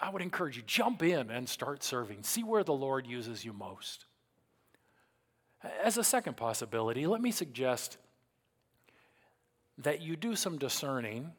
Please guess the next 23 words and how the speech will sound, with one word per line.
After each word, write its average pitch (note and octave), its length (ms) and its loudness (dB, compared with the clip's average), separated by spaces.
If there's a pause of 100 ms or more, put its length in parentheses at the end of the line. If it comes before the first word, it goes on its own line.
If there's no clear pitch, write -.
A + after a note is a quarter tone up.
(100)
and A#2 140 -8
maybe C#3+ 320 -2
even A#2+ 240 -6
using A2+ 380 -6
some G2+ 240 -4 (320)
trusted C3+ 400 -2
counsel A#2 420 -4
in G#2+ 100 -4
your G#2 160 -4
life, G2 420 -4 (1300)
about D3 420 2
how A#3 440 2
you F3 320 -10
respond A2 840 0 (520)
to A#2 280 -6
need E3+ 720 -4
and A#2 180 -8
challenge A2 880 -2
in A#2 140 -6
the A2+ 60 -4
body C3 360 -4
of F3+ 140 -8
Christ G#2 600 -6